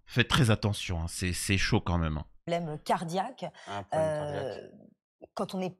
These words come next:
Speaker 2: père d'une petite fille comme ça et qu'on, qu'on voit ça, qu-, qu'est-ce qui se passe pour
Speaker 3: Ah
Speaker 2: vous,
Speaker 3: ben,
Speaker 2: euh ?
Speaker 3: c'est, c'est choquant, hein, mentalement, c'est, c'est quand même assez choquant, surtout quand on la voit,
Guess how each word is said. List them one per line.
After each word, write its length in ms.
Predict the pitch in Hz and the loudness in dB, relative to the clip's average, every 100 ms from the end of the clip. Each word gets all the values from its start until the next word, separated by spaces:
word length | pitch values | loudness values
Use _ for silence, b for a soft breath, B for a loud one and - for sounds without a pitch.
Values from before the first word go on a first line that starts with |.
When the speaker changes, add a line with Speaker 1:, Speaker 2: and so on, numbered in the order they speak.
| - | 0
Speaker 2:
père 240 | 185 220 | 0 0
d'une 180 | 180 170 | -2 -8
petite 260 | 170 151 - | -8 -10 -12
fille 120 | 190 | -4
comme 140 | 170 | -2
ça 160 | 208 202 | 2 0
et 80 | 165 | 0
qu'on, 240 | 170 147 | -6 -6
qu'on 80 | 165 | -4
voit 120 | 165 | -2
ça, 100 | 240 | -2
qu-, 180 | - - | -4 -6
qu'est-ce 200 | 233 - | -6 -8
qui 80 | 165 | -10
se 120 | - | -2
passe 240 | 170 - | -2 -2
pour 120 | - 110 | -8 -6
Speaker 3:
Ah 20 | |
Speaker 2:
vous, 60 | |
Speaker 3:
ben, 120 | 107 104 | -2 -2
Speaker 2:
euh ? 40 | |
Speaker 3:
c'est, 360 | 165 101 98 95 | -2 -2 -2 -2
c'est 180 | - | -6
choquant, 360 | 95 117 135 127 | -4 -2 0 0
hein, 80 | 113 | 0
mentalement, 420 | 98 101 104 120 | -4 -4 -2 -2
c'est, 380 | - 98 95 92 | -4 -6 -6 -6
c'est 180 | - 87 | -8 -6
quand 120 | 98 | -4
même 60 | 107 | -4
assez 180 | 117 | -4
choquant, 400 | 104 104 110 123 | -4 -4 0 0
surtout 260 | 135 98 117 | -2 -6 -4
quand 160 | 113 101 | -2 0
on 40 | |
la 100 | 95 | -2
voit, 320 | 92 113 120 | -2 -2 -2